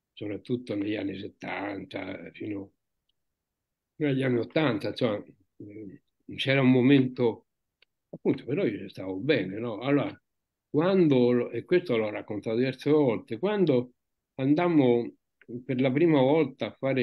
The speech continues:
eh, una manifestazione a Comiso, la prima manifestazione di massa che si fece a Comiso, eh, arrivammo col, con due pullman partiti da Roma,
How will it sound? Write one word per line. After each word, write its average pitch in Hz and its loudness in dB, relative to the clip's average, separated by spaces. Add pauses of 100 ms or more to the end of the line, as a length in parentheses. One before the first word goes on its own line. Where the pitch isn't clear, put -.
eh, 110 -10 (680)
una 120 -4
manifestazione 123 0
a - -4
Comiso, 117 -2
la 113 -8
prima 135 4
manifestazione 117 -2
di 110 -2
massa 113 -6
che 101 -4
si - -10
fece 101 -4 (280)
a 120 -10
Comiso, 98 -4 (920)
eh, 127 -10
arrivammo 135 2
col, 135 2 (180)
con 131 -4
due 170 4
pullman 139 4
partiti 120 -2
da 117 2
Roma, 151 -2